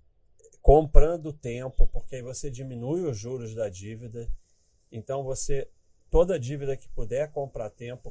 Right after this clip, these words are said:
compra tempo, que é pagar as últimas parcelas. Então, você pagando,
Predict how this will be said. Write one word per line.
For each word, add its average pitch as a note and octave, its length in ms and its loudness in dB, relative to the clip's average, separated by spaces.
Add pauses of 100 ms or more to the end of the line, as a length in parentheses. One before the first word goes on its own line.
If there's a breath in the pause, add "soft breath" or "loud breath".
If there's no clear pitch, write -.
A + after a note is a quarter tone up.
compra D3 400 12
tempo, - 480 -6
que - 80 -6
é A#2 60 -8
pagar A#2 420 -8
as G#2 120 -12
últimas B2 460 10
parcelas. G#2 720 6 (1200)
Então, B2 360 -8
você B2+ 300 -4
pagando, B2 760 -10